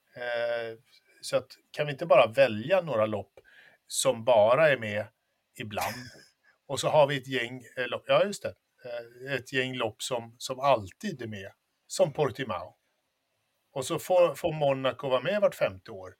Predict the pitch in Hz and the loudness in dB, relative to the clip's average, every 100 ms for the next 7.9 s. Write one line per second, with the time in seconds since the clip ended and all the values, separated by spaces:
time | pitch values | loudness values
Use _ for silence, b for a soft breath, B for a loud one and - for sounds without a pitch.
0 | _ _ - 135 147 202 - 143 135 131 | _ _ -8 -6 -4 -6 -4 -4 -2 -4
1 | 117 110 120 117 190 214 107 90 - - | -4 -4 -4 0 0 -2 -6 -8 -10 -12
2 | 147 190 190 214 156 87 - _ _ _ | -10 -6 -4 2 2 2 -4 _ _ _
3 | _ - 147 160 180 - 120 127 131 131 | _ -6 0 0 0 -6 -8 -8 -8 -8
4 | 147 127 110 - - - 107 107 107 - | -8 -10 -14 -20 -12 -8 -8 -8 -10 -12
5 | _ 113 110 113 - 113 113 127 123 135 | _ -16 -8 -6 -4 -4 -6 -6 -4 2
6 | 143 135 131 - 175 147 117 107 107 104 | 4 8 8 8 -4 -6 -8 -6 -6 -8
7 | _ _ _ _ _ - - 113 107 | _ _ _ _ _ -10 -6 -4 -4